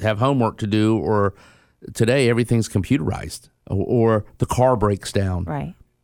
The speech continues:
Speaker 2: Medical
Speaker 1: Th-,
Speaker 2: bills.
Speaker 1: th-, there's a medical bill.
Speaker 2: Yes.
Speaker 1: Exactly.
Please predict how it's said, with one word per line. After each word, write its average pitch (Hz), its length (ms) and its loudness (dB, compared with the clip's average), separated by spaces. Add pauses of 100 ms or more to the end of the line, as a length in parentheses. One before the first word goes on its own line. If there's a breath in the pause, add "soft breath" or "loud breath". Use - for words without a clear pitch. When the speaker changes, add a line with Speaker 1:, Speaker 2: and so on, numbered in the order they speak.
(340)
Speaker 2:
Medical 170 400 -2
Speaker 1:
Th-, 135 80 0
Speaker 2:
bills. 139 340 -2
Speaker 1:
th-, 113 160 -2
there's 123 240 0
a 113 60 4
medical 127 400 2
bill. 95 180 -4
Speaker 2:
Yes. 160 100 0
Speaker 1:
Exactly. 143 520 0